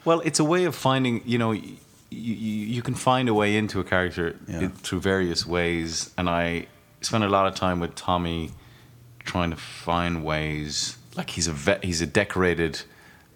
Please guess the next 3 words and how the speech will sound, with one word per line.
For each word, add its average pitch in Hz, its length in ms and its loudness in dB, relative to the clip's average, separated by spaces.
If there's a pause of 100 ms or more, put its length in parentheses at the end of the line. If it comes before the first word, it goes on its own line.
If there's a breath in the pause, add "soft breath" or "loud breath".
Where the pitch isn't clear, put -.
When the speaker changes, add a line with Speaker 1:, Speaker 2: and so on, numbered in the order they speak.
(140)
Speaker 1:
soldier, 76 920 0 (580 loud breath)
f-, - 480 -14 (220)
uh, 71 320 0